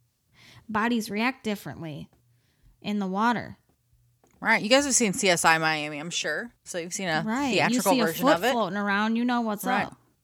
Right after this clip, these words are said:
Speaker 2: Right.
Speaker 1: <laughs> Right. So they're convinced that there's somewhere else where these bodies are, or they've taken 'em off site.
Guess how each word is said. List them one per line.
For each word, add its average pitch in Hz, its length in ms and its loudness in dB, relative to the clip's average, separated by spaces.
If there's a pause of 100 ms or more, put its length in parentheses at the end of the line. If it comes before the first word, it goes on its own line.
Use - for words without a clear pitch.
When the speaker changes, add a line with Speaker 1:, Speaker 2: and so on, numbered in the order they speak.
(340)
Speaker 2:
Right. 175 320 0
Speaker 1:
<laughs> - 40 -18 (720)
Right. 240 680 -6 (1040)
So 240 520 -2
they're 240 540 -6
convinced 226 760 -8 (360)
that 214 180 -6
there's 220 260 -4
somewhere 226 440 -4
else 214 320 -6
where 208 120 -8
these 202 180 -6
bodies 202 380 -4
are, 196 440 -6 (280)
or 220 160 -2
they've 196 260 -4
taken 220 320 -8
'em 185 120 -8
off 226 280 -4
site. 175 420 -10